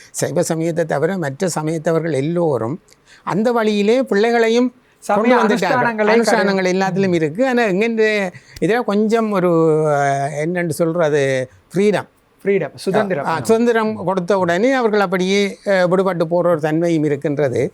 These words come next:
Speaker 1: அப்ப இந்த எங்கள்ட பாரம்பரியங்கள் இப்படித்தான் செய்ய வேண்டும் என்று சொல்லி
Speaker 2: ம்.
Speaker 1: அவர்களுக்கு சொல்லி எதற்காக இதை செய்தார்கள்,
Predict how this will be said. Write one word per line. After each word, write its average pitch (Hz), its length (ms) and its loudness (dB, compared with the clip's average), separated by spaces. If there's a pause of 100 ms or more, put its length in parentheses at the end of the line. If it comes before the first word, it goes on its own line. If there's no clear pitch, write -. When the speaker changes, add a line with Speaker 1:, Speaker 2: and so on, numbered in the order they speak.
(240)
Speaker 1:
அப்ப 175 160 -2
இந்த 233 160 2
எங்கள்ட 196 240 0
பாரம்பரியங்கள் 208 960 0
இப்படித்தான் 190 560 -2
செய்ய 170 280 0
வேண்டும் 156 340 0
என்று 135 200 -6
சொல்லி 143 540 -2
Speaker 2:
ம். 165 60 -12 (140)
Speaker 1:
அவர்களுக்கு 180 640 -2 (380)
சொல்லி 151 600 -2
எதற்காக 220 640 -2
இதை 185 260 0
செய்தார்கள், 139 640 -2